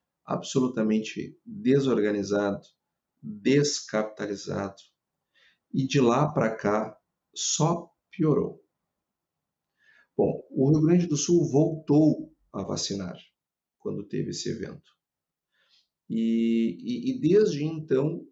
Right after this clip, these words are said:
nós estávamos vacinando o nosso rebanho.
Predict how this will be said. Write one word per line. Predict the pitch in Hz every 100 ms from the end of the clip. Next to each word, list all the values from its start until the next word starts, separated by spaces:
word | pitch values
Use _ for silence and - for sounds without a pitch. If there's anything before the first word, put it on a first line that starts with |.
| -
nós | 202 202 - _ _
estávamos | - - 104 110 120 147 151
vacinando | 170 - 180 151 160
o | 110
nosso | 101 -
rebanho. | - - -